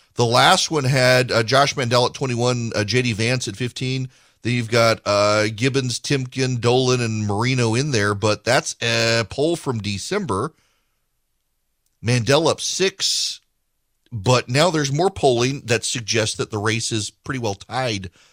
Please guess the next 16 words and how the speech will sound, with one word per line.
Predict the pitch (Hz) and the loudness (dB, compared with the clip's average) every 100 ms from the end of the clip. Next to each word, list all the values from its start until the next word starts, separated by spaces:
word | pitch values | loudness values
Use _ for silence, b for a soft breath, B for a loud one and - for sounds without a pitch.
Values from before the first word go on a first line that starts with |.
| b | b
across | 104 131 117 | -4 0 0
the | 117 | -2
board | 120 196 | -2 -2
with | 135 | -2
people, | - 98 127 | -6 -6 -4
and | 113 | -4
Mandel | 110 113 113 135 165 | -2 -4 0 0 2
and, | 127 110 | -2 -2
and | 107 | -6
J | 98 113 | -4 -4
D | 131 123 | -4 -6
Vance | 95 98 98 - b b - | -4 -6 -8 -14 b b -4
are | 104 | -4
destroying | 104 90 110 - - 135 151 165 151 123 104 | -4 -2 -2 -2 -6 0 4 4 4 2 -2
each | 90 - | -4 -2
other | 90 80 101 127 | -4 -2 -4 -6